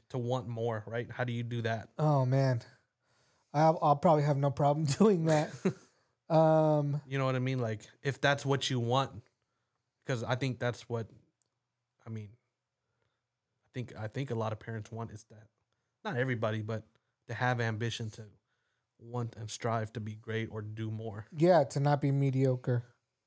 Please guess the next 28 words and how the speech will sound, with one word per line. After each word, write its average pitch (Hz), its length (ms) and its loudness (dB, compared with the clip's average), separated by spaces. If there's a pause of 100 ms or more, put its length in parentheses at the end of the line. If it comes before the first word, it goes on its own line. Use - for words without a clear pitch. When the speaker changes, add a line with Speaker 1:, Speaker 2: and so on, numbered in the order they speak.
(200)
Speaker 1:
Yeah. 135 260 -2 (280)
Speaker 2:
There's 175 160 6
nothing 202 320 6
wrong 190 220 6
with 170 160 2
being 170 200 4
mediocre. 147 520 2
I 131 100 2
think 151 220 2
that 151 100 6
you 143 140 0
need 143 220 2
a 139 40 4
balance 143 560 2 (480)
in 151 120 0
the 156 80 4
world. 156 420 2
Not 156 160 4
everyone 151 320 2
can 147 120 0
be 143 120 2
a 139 40 2
superstar. 151 540 0 (160)
Speaker 1:
Without, 151 320 0
without, 147 420 0
without 139 420 -2
the 127 100 0
negative 127 600 -2